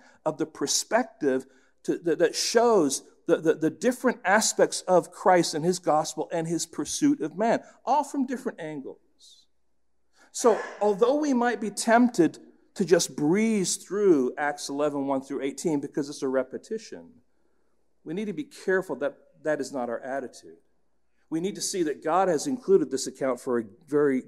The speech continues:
good reason. Luke isn't just trying to fill the space in his volume. No, he wants us to be sure that we don't miss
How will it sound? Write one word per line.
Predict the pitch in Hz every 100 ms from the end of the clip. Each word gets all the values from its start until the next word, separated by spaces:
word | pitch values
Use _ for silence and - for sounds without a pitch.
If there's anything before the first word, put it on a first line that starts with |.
| -
good | - 135 127
reason. | - 123 113 113 - -
Luke | 120 165 175
isn't | 175 175
just | 180 -
trying | 185 170
to | 143
fill | - - 165 160
the | 139
space | - - 156 117 -
in | 123 110
his | 107
volume. | 127 131 123 101 - _ _ _ _ _
No, | 127 120 127 143 - - _ _ _
he | _ 135
wants | 123 165 214 - -
us | 143 139 -
to | -
be | 117 120
sure | - - 175 185 120 101 98 - _ -
that | -
we | 117 113
don't | - 131 131 123 - _ _ _
miss | 110 113 113 - - -